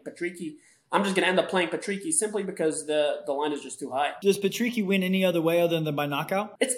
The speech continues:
Speaker 1: possible he wins a close decision if there isn't much grappling going on. Like, maybe he, he's gonna land some
Speaker 2: Oh,
Speaker 1: shots.
Speaker 2: Usman's gonna grapple. We both know that, right? I mean, like, I think, this is what I think is gonna happen.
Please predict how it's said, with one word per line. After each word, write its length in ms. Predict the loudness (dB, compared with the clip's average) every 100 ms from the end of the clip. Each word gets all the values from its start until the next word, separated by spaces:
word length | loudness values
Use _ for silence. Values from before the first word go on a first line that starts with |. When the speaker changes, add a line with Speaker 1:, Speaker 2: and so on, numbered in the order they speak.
| 0
Speaker 1:
possible 460 | 4 4 4 2
he 100 | 2
wins 160 | 2 0
a 60 | -2
close 280 | 0 0
decision 400 | 0 0 0 0
if 140 | -2 -4
there 180 | -6 -4
isn't 220 | -4 -2
much 220 | -4 -4
grappling 400 | 0 2 2 -4
going 240 | -6 -10
on. 240 | -10 -10 -12 _ -10
Like, 180 | -8 -4
maybe 220 | -4 -4
he, 240 | -6 -10 -14 -20
he's 280 | -10 -6 0
gonna 160 | 4
land 260 | 6 4 6
some 120 | 4
Speaker 2:
Oh, 100 | 6
Speaker 1:
shots. 140 | 6
Speaker 2:
Usman's 200 | 6 4
gonna 200 | 4 4
grapple. 420 | 6 6 4 0 2
We 120 | 4
both 220 | 4 2
know 160 | 0 -2
that, 220 | -2 -2
right? 180 | -2 -2
I 60 |
mean, 160 | 0 2
like, 180 | 2 4
I 120 | 4
think, 280 | 6 2 2
this 120 | 0
is 80 | 4
what 80 | 4
I 80 |
think 140 | 4 0
is 60 |
gonna 140 | -4 -2
happen. 320 | -2 -2 -6